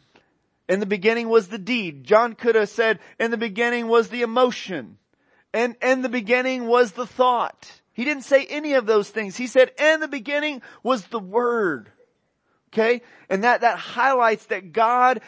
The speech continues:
is a communicator and that Jesus particularly communicates God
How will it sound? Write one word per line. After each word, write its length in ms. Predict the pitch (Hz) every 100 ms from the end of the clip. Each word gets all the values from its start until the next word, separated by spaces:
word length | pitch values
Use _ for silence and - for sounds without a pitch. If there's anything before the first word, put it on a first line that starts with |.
| -
is 180 | 196 190
a 60 |
communicator 1300 | 190 - 202 180 190 262 254 - - 156 127 120 117 _ _ _ -
and 160 | 180
that 180 | 208 180
Jesus 440 | 165 254 277 220 -
particularly 880 | 220 214 - 269 - 220 196 175 - - _
communicates 1300 | - 226 214 277 277 196 - 185 147 - - - - _ _ _ - 139
God 500 | 220 226 196 139